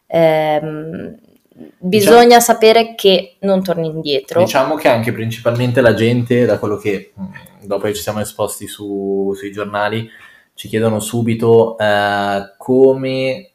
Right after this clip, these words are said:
Speaker 2: come fare per guadagnare soldi. Cioè, loro vogliono già iniziare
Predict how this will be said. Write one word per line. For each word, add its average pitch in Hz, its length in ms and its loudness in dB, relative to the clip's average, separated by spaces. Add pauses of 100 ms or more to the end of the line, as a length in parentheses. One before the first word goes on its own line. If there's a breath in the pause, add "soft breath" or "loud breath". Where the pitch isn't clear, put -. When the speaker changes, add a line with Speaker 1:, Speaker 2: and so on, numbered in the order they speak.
(160)
Speaker 2:
come 127 300 -4
fare 127 320 2
per 113 140 -2
guadagnare 104 440 -4
soldi. 101 280 -6
Cioè, 104 140 -6
loro 113 180 0
vogliono 104 300 -4
già 104 100 -4
iniziare 113 840 0